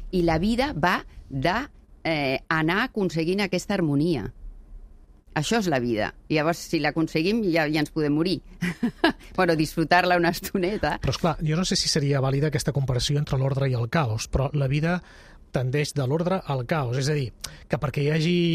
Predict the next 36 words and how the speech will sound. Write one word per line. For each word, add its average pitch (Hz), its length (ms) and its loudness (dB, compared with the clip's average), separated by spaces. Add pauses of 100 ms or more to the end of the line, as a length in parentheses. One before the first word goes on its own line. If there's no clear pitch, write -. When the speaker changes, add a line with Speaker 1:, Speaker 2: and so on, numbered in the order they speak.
Speaker 2:
harmonia, 160 440 2
de 165 80 2
vegades 151 280 2
hi 160 40 2
ha 151 80 2
d'haver 147 240 0
disharmonia. 139 600 2 (100)
Speaker 1:
Mm, 165 240 2 (140)
sí, - 240 0 (260)
sí, 214 180 0
sí. 196 200 -2 (240)
Mm, 143 680 0
aniria 180 320 2
per 196 160 0
aquí 214 180 0
la 151 140 0
cosa. 127 380 -2 (260)
Que 160 160 2 (380)
de 165 340 0
traient-nos, 196 800 -2
traiem-nos 196 560 0
del 185 160 -2
cap, 190 240 -2 (200)
mm, 170 360 0
que, 156 220 0 (540)
que 175 120 0
això 185 160 -2
és 190 160 0
una 196 160 2
cosa, 196 460 -2 (340)
mm, - 200 -2
estàtica, 165 880 -2
no? 196 240 -2 (180)
L'harmonia 185 640 0
és 185 160 -2
un, 226 200 -2